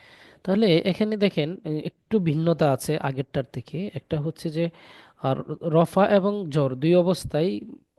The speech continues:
গোপনীয় এরাবে তাকদিরি হচ্ছে, গোপন এরাব হচ্ছে, কিন্তু নসবের অবস্থায় ফাতহাটা প্রকাশ্য, ফাতহায়ে জাহেরা। তাহলে সপ্তম প্রকার এরাব আর নবম প্রকার এরাবের মধ্যে পার্থক্য হচ্ছে এইটাই যে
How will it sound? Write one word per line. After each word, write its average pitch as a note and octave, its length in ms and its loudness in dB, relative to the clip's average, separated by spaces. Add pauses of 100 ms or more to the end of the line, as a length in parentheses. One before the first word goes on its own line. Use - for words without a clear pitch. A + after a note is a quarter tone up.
(240)
গোপনীয় E3 460 2
এরাবে D3+ 400 2
তাকদিরি C#3+ 480 0
হচ্ছে, D#3 360 -4
গোপন D3 320 -4
এরাব C3+ 280 -2
হচ্ছে, C#3 400 -8
কিন্তু C3+ 420 -8 (200)
নসবের G3 500 0
অবস্থায় G3 420 -2
ফাতহাটা E3+ 600 -6 (760)
প্রকাশ্য, - 560 -6 (260)
ফাতহায়ে C#3 340 -4
জাহেরা। B2 480 -10 (760)
তাহলে C#3+ 340 2
সপ্তম G3+ 640 -2
প্রকার G3+ 320 0
এরাব F#3+ 300 0
আর F#3 80 0
নবম F3 560 0
প্রকার E3+ 360 0
এরাবের D3 400 0
মধ্যে C#3+ 220 -4
পার্থক্য D#3 540 -6
হচ্ছে F3 280 -4
এইটাই F#3+ 480 -2
যে C#3 460 -2